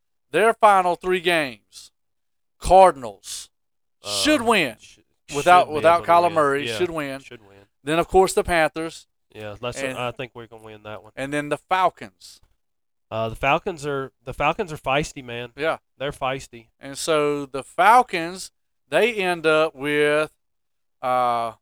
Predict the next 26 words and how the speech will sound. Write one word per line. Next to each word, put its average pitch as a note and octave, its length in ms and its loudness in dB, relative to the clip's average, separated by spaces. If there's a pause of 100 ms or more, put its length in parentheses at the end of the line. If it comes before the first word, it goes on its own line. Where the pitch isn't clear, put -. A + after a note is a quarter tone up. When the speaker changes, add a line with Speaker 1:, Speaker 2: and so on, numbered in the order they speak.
(380)
Speaker 1:
Baltimore, E3 720 4 (360)
Speaker 2:
Loss. A2 460 -10 (680)
Speaker 1:
the C3+ 100 -10
Cardinals, E3+ 840 0 (680)
Speaker 2:
Uh, A#2 340 -10 (300)
could C3 120 -14
be A#2 100 -18
a A2+ 60 -20
win. A2 200 -20 (160)
Speaker 1:
and D3 200 -6
the C#3+ 80 -4
Buccaneers. F3+ 880 -2 (1120)
Speaker 2:
Uh. A2+ 200 -20 (540)
Speaker 1:
And C#3+ 200 -10
then D3+ 140 -8
the C#3+ 100 -8
Saints A#3 720 -4
will D3+ 220 -8
end D#3 320 -6
up D3 260 0
with, D3 440 -2 (480)
they C#3 100 -10
go E3 220 0
to D3+ 180 -10
Cleveland, B3+ 720 -4 (460)
Speaker 2:
Loss. G#2 320 -12